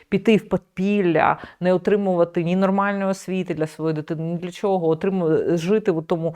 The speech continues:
підполі пацючиному, а, на цьому кодлі, е, і терпіти все це заради примарної ілюзії, що колись Україна знову стане філіалом руського міра, причому що руський мір загниває і, в принципі,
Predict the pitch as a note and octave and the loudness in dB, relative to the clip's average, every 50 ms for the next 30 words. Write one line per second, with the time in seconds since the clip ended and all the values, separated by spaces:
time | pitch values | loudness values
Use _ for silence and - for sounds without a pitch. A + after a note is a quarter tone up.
0 | - - - _ - - F#3 - - - - G#3 G#3+ G#3 G3+ F#3 E3 D#3+ D#3 D#3+ | -8 -18 -16 _ -4 -4 -4 -4 -4 -2 0 4 6 6 6 6 6 2 2 0
1 | - - - _ _ - G3 G3 - F#3+ F#3+ - - - G3+ G3 F#3 E3+ D#3 D#3 | -4 -18 -20 _ _ -4 -2 -2 -4 -8 -8 -6 -4 0 0 0 0 0 -2 -2
2 | D#3+ D#3+ D#3 D3+ D3+ - - - _ - - D#3 D#3+ D#3+ E3 D#3+ D3+ D3 B2+ C3 | -2 -2 -2 -4 -6 -8 -14 -18 _ -4 -2 0 2 2 2 2 0 -2 -4 -2
3 | E3 F3 F3+ F3 - F3+ E3 E3 D#3+ - - B3 D4+ E4+ C4+ A3+ G3 F3+ F3 D#3+ | 0 0 0 0 -2 -4 -4 -4 -6 -4 0 0 0 0 2 2 2 2 2 0
4 | - - _ _ _ _ _ - E3+ F3 F3 E3+ E3 D#3+ E3 D#3+ D3+ C#3+ - - | -2 -6 _ _ _ _ _ -8 -4 -2 0 2 2 4 4 2 2 0 -2 -2
5 | - G#3 - A3+ F3 D#3 - B3 D4 D4+ - G#3 - - G3+ E3 - - - E3+ | 0 4 4 4 4 4 0 -4 -4 -2 -2 -4 -4 -4 -6 -6 -6 -2 0 2
6 | D#3+ D#3 D#3 C#3 D#3+ D#3 F3+ F3 E3+ F#3+ G3 F#3+ F#3 - - F3 E3+ E3 F3 F3 | 4 4 4 2 2 0 0 0 2 2 2 0 -2 -2 -4 -6 -2 0 2 2
7 | F#3 F3+ F3 E3+ D#3+ D#3+ D#3+ - E3+ E3 E3+ F#3+ A#3 D4 C4 B3 F#3 E3 D#3+ - | 2 2 0 -2 -4 -4 -2 -2 -2 -2 -2 -2 -2 -2 -2 0 0 0 -2 -4
8 | E3 D#3+ - E3 D#3+ F#3+ A3+ B3 A#3+ - F#3+ - F3+ E3 E3 F3+ G3 G3 F3 D3+ | -8 -6 -4 -2 -2 0 -2 -2 -4 -6 -4 -2 -2 0 0 0 -2 -2 -4 -4
9 | - E3 E3 F3+ F3+ F#3 - - - D#3 D#3+ F#3 F#3+ F#3+ - - E3+ E3 D#3+ E3 | -4 -6 -6 -4 -4 -6 -4 0 2 2 2 2 -2 -4 -4 -4 -2 0 0 0
10 | E3+ E3+ D#3 D#3+ D#3 D#3+ - - - E3 D#3 D#3 D#3+ F#3 A#3 D4 - G#3+ - - | 0 0 -2 -4 -6 -8 -8 -6 -4 -4 -4 -4 -4 -2 -2 0 0 -2 -2 -6
11 | E3+ - - F#3 E3+ F3 - - E3+ E3+ F3 - - - E3+ E3 F3 G3+ A#3+ B3+ | -12 -10 -8 -8 -8 -8 -8 -8 -8 -8 -8 -10 -10 -10 -8 -4 -2 -2 -2 -4
12 | - - - - - - F3+ D3+ F3 G3 F3+ G#3 G#3 F#3+ F#3+ F3 F3+ G3 A3 B3 | -6 -12 -20 -8 -4 -2 2 6 6 4 6 4 2 2 4 4 4 4 4 4
13 | C4+ B3 A3 G#3 F3+ - - - F3+ F3+ - - - - G3 A3+ - A3+ F#3+ - | 4 6 6 4 4 2 0 -2 -4 -4 -4 -4 -4 -4 -4 -2 -2 -2 -2 0
14 | F3+ | -2